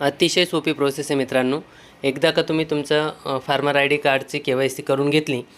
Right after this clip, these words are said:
की भविष्यात ज्या काही शासकीय, अ, कृषीविषयक योजना येतील, तर त्यांचा लाभ घेण्यासाठी तुम्हाला हे आवश्यक असणार आहे. आता व्हेरीफाय केल्यानंतर या ठिकाणी तुम्हाला एक, अ, पासवर्ड सेट करावा लागणार आहे.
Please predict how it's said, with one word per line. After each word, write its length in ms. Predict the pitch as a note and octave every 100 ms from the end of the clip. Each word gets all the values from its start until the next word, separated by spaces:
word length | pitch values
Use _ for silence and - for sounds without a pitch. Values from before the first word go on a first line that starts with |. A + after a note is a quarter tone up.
| - - _
की 60 | C#3+
भविष्यात 420 | C#3 C#3+ C#3+ D#3+
ज्या 180 | C#3+ D3
काही 180 | D#3 D#3+
शासकीय, 420 | D3+ C3 - D#3
अ, 160 | C3+ B2+
कृषीविषयक 640 | C3+ C#3 D3+ C#3+ D#3 C#3+
योजना 300 | C#3+ C3 C#3+
येतील, 480 | C#3+ D3+ C#3 B2+ B2+ - - -
तर 60 | C#3+
त्यांचा 340 | C#3+ C#3+ D3+
लाभ 240 | C#3+ C#3+ C#3
घेण्यासाठी 420 | C#3 C3+ C#3 C3+
तुम्हाला 300 | C#3+ C3+ C#3
हे 260 | D#3+ D3 E3
आवश्यक 400 | C#3 C3 C#3 B2+
असणार 320 | A#2+ B2+ A#2
आहे. 80 | C#3 - - - - -
आता 140 | C3
व्हेरीफाय 380 | D3+ D#3 D#3 E3+
केल्यानंतर 520 | D#3+ D#3+ D#3 D#3 D#3
या 80 | D3
ठिकाणी 300 | D3 D#3 D3+
तुम्हाला 300 | D3+ D3+ D3
एक, 320 | D#3 D#3 -
अ, 140 | D#3 C#3
पासवर्ड 420 | C#3+ C3+ - D3
सेट 240 | C#3 C3+
करावा 300 | - B2 A#2+
लागणार 340 | A#2 A2+ B2
आहे. 100 | A#2+